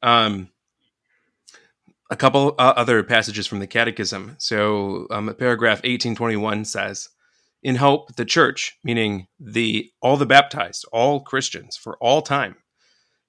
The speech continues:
"In hope, the church prays for all men to be saved." And there's another passage where it says, "The church," again referring to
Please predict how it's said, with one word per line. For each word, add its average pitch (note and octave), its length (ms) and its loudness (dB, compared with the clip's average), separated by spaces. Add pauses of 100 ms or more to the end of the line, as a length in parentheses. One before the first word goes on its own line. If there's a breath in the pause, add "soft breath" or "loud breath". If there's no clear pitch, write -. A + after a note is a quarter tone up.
"In B2+ 140 0
hope, C#3+ 380 4 (100)
the B2 100 -2
church D3 320 -2
prays G#2+ 440 2
for A#2 200 -4
all A2+ 140 2
men G2+ 300 -2
to G2+ 60 -10
be F#2+ 120 -10
saved." F#2+ 480 -8 (1400)
And A#2 80 -6
there's A2+ 100 0
another C#3 280 2
passage A2 360 0
where G#2 140 -2
it F2 80 -6
says, G2 380 -6
"The A2+ 120 -4
church," E3+ 420 2
again C3 280 -2
referring A2+ 440 -4
to F#2+ 260 -12